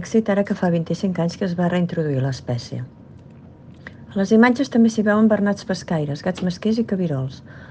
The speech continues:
Això, que em va fer tan feliç a mi, es veu que alhora és un desastre total, ja que el projecte pretenia el seguiment dels turons i no se n'hi ha vist ni un. Els turons són les fures de bosc, no les que els frics tenen a casa.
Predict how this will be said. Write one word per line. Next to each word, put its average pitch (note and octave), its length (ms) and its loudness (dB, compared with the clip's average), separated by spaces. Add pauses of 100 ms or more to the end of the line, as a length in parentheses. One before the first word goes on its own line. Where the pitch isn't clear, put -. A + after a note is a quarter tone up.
(240)
Això, B3+ 220 4 (100)
que A#3 80 -2
em G#3 80 2
va F#3 160 2
fer G#3 80 -2
tan F#3+ 160 -2
feliç F3+ 240 0
a F3 80 0
mi, G3 220 2
es F3+ 100 -6
veu G3+ 80 2
que G3+ 140 0
alhora G3 180 4
és G#3+ 80 4
un G#3 140 2
desastre F3+ 420 -2
total, C#3+ 380 -6 (420)
ja F#3 140 -2
que G3+ 100 2
el G3+ 60 0
projecte A#3 400 2
pretenia G#3 400 2
el - 20 -2
seguiment F#3+ 480 0
dels F3+ 160 -4
turons E3+ 460 -2
i G3+ 100 0
no G3 80 0
se F#3+ 160 -4
n'hi F3 140 0
ha - 20 -2
vist E3 320 -8
ni F3+ 160 -2
un. B2+ 160 -4 (720)
Els F3+ 160 -6
turons C4 320 6
són A3+ 80 4
les A3 160 4
fures G#3 240 0
de F3+ 80 2
bosc, C3+ 400 -6
no G3+ 160 0
les G3+ 240 -2
que E3+ 80 2
els - 160 -6
frics F3 320 0
tenen D#3 320 0
a - 20 -6
casa. C3 360 -6